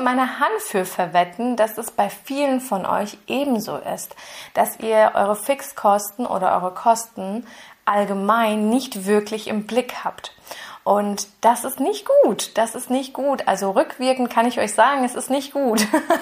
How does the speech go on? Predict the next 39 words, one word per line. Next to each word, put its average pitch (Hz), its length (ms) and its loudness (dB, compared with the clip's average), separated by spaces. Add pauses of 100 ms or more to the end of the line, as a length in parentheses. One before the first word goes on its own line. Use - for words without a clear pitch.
(100)
<laughs> - 480 -6
Weil 220 380 2
ich 247 140 -6
natürlich 240 480 -2
auch 208 180 0
ganz 285 340 2
oft - 320 2
erschreckt - 540 0
worden 214 300 4
bin, 214 180 0
als 190 240 0
dann 190 160 -2
plötzlich 190 360 -4
das - 180 -10
Finanzamt 220 600 0
kam 214 360 -2
und 185 200 -10 (380)
eine 220 100 -2
gewisse 214 380 -4
Summe 262 380 2
wollte 220 400 6
und 196 80 -4
ich 196 120 -8
war 190 120 6
darauf 180 280 0
nicht 196 140 -8
vorbereitet, 220 640 4
weil 180 240 2
war 190 100 6
ja 190 140 4
schon 180 220 -4
ausgegeben. 254 1080 -2 (520)
Hab 190 100 -10
ganz 170 240 0
oft 175 160 -6
Geld 185 200 4
ausgegeben, 190 500 -2
was 175 180 4
ich, 180 220 -8